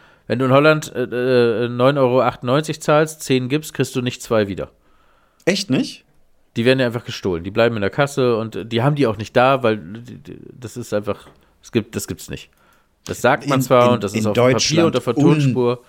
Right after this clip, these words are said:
Speaker 2: un-, undenkbar.
Speaker 1: Undenkbar.
Speaker 2: Undenkbar.
Speaker 1: Undenkbar. Ja. Das würde drei Menschen am Tag gut gehen, drei
Speaker 2: Ja.
Speaker 1: Menschen lang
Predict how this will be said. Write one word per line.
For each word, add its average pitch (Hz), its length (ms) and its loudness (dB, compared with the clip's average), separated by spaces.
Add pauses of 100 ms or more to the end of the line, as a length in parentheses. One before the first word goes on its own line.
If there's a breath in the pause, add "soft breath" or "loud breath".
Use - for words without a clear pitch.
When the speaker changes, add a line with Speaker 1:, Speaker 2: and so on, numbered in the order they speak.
(120)
Speaker 2:
un-, 175 480 0 (100)
undenkbar. - 20 8
Speaker 1:
Undenkbar. 120 840 2
Speaker 2:
Undenkbar. 135 720 4
Speaker 1:
Undenkbar. - 380 -6 (400)
Ja. 113 200 2 (340 soft breath)
Das 127 160 -4
würde 175 360 4
drei 151 600 4
Menschen 165 420 -2
am 135 140 -4
Tag 143 300 2
gut 175 260 -6
gehen, 208 420 -2
drei 147 140 0
Speaker 2:
Ja. 151 60 4
Speaker 1:
Menschen 165 300 0
lang 170 300 -4